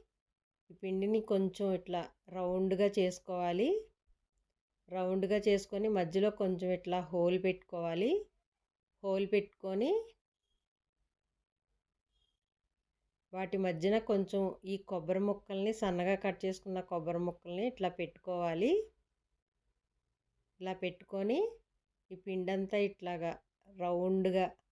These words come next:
బాల్లా చేసుకొని, ఇట్లా రౌండ్గా చేసుకోవాలి. ఇప్పుడు మనం ఉండ్రాళ్ళు ప్రిపేర్ చేసుకుంటున్నాము. కొంచెం నెయ్యి రాసుకొని, ఇట్లా రౌండ్గా చేసుకోవాలి.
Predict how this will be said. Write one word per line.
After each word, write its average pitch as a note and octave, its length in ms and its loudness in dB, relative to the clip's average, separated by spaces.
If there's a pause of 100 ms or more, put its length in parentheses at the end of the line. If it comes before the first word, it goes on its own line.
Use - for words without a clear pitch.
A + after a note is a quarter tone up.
(220)
బాల్లా F3 480 0 (120)
చేసుకొని, F#3 540 0 (640)
ఇట్లా F#3 200 -6 (100)
రౌండ్గా F3+ 440 4 (120)
చేసుకోవాలి. F3 680 0 (880)
ఇప్పుడు F3+ 320 -10
మనం F3 220 -2 (240)
ఉండ్రాళ్ళు G3 560 0
ప్రిపేర్ F3+ 420 -4
చేసుకుంటున్నాము. E3+ 800 -4 (200)
కొంచెం F#3+ 300 -2 (120)
నెయ్యి F3 240 4
రాసుకొని, F#3+ 500 0 (680)
ఇట్లా F#3+ 200 -2 (100)
రౌండ్గా F#3 560 4
చేసుకోవాలి. F3 720 0